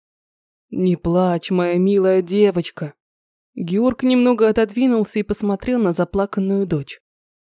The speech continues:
Вытирая слезы с ее щек, как в далеком детстве, он шептал: «Моя маленькая девочка, моя радость, успокойся».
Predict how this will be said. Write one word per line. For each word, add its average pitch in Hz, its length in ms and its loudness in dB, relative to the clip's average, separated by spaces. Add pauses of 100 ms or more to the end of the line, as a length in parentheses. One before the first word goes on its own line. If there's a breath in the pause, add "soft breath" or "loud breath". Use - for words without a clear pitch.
(180)
Вытирая 220 460 0
слезы 220 380 0
с - 140 -12
ее 190 240 0
щек, 233 440 -6 (220)
как 180 180 -4
в 180 40 -8
далеком 214 460 0
детстве, 233 460 -2
он 226 200 -4
шептал: 175 560 -6 (640)
«Моя 160 260 -6
маленькая 190 600 -4
девочка, 165 640 -8 (280)
моя 208 400 0
радость, 202 460 0
успокойся». 220 960 -4